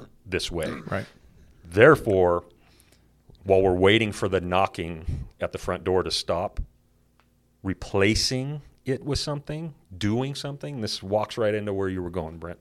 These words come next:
Speaker 1: So
Speaker 2: Yeah.
Speaker 1: I'll let you keep going that way if you
Speaker 2: No, I ju-, I just think it's a, it's important to have a, like, a, an escape route.
Speaker 1: Don't just
Speaker 2: You
Speaker 1: sit on
Speaker 2: know?
Speaker 1: your hands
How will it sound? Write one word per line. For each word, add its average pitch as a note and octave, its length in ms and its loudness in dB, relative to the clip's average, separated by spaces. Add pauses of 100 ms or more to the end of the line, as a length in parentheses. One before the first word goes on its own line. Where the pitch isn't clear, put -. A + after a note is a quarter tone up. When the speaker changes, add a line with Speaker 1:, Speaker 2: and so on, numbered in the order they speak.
(160)
Speaker 1:
So G#2 60 -4
Speaker 2:
Yeah. F#2+ 80 -2
Speaker 1:
I'll F2 80 -4
let F2+ 180 -4
you - 60 -14
keep - 180 -12
going F#2 220 -6
that E2+ 140 -10
way F2 120 -10
if E2+ 120 -14
you F2+ 140 -10 (580)
Speaker 2:
No, E3+ 220 6
I G#2+ 140 2
ju-, A#2+ 180 -2
I A#2+ 80 0
just G#2+ 140 0
think A#2+ 160 0
it's - 140 -2
a, A2 40 2
it's A2 300 -4
important A#2 300 -2
to - 20 0
have G2+ 100 0
a, F2+ 160 0
like, F#2+ 220 -4
a, F#2+ 140 -2
an F#2+ 100 -6
escape G#2 420 -2
route. E2+ 240 -4 (140)
Speaker 1:
Don't G#2+ 120 2
just - 140 -2
Speaker 2:
You A#2+ 60 2
Speaker 1:
sit A#2 100 6
on B2 120 10
Speaker 2:
know? - 20 8
Speaker 1:
your A2 100 4
hands A2 380 4